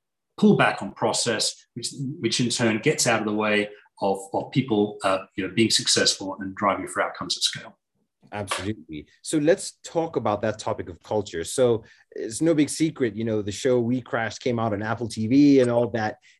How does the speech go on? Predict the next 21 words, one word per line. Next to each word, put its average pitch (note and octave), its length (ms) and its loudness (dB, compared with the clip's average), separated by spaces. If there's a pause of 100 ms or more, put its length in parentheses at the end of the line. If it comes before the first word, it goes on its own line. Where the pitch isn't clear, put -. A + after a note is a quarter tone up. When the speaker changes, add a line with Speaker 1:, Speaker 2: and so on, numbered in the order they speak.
Speaker 2:
and C3+ 120 0
they C#3+ 120 6
depict D#3 420 2
the D3 60 -2
culture C#3 760 2 (320)
as, G#2+ 560 0 (460)
um, F#2+ 480 -2 (260)
in D3 140 2
a C#3 40 4
few F3 240 2
ways, G2+ 300 4
from B2+ 320 -4
my C3+ 140 2
perspective, A#2+ 580 0
it G#2 120 -8
seemed C3+ 240 -2
like G#2+ 200 -2
it A2 40 -2
was G2+ 200 0
very A2+ 300 0
collaborative. A#2 800 0